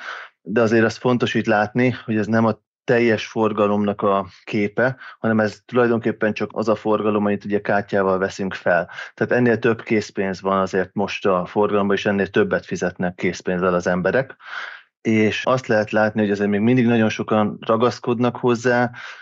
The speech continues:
Nyilván egy bizonyos kor fölött már nem úgy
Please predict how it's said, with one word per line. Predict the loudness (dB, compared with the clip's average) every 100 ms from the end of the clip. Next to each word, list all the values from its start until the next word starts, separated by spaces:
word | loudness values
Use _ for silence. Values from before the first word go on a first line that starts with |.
| -10
Nyilván | 0 2 4 2
egy | 0
bizonyos | 0 0 0 -2
kor | 2 2 2
fölött | 0 2 2
már | 2 2
nem | 2 2 0 -4
úgy | -4 -4 -6